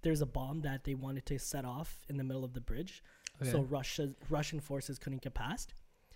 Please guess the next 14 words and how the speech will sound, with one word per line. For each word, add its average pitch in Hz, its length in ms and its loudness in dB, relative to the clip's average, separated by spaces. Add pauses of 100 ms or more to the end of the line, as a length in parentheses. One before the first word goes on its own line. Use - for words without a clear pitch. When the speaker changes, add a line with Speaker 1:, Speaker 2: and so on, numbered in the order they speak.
(140)
Speaker 2:
Okay. 135 300 2 (120)
Speaker 1:
And 160 180 4
they, 156 120 2 (100)
they 156 140 4
couldn't 151 380 0
set 143 220 -2
the 143 80 -2
bomb 131 320 0
off 127 220 -4
remotely. 120 480 -4 (100)
Like, 135 160 -2
it - 40 0
wasn't 123 260 -2
working. 113 280 -6